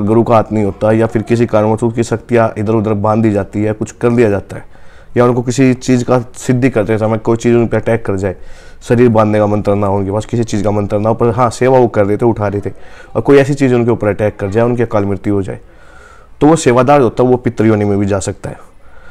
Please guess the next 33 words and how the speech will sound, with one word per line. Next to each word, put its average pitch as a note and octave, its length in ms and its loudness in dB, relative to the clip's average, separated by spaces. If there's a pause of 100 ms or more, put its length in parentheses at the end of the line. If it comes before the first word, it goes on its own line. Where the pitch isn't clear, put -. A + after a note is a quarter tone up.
(180)
तो C3+ 60 0
सेवादार C#3+ 440 4
और D3 60 4
पितर C#3+ 300 -2
एक A#2 260 4
भी B2+ 100 2
हो A#2+ 100 4
सकता A#2+ 280 0
है E3+ 100 4
और C#3+ 160 4
अलग A#2 200 2
अलग G2+ 160 2
भी F#2 120 -4
हो F#2+ 80 -4
सकते - 280 -8
हैं। - 120 -8 (680)
पितर A#2 220 0
आपके A2+ 240 2
अलग A2 220 4
हो, A#2 260 4
उनकी A2+ 320 0
अपनी G#2+ 240 0
आई G#2+ 220 4
गए A2+ 160 2
हो, A2 180 2
या A2+ 100 0
किसी B2+ 240 -2
कारणवश A2+ 380 0
सेवादार A2+ 460 0
हो A2+ 220 0
या A2+ 100 0
अलग A2 300 -2
हो, G#2+ 140 0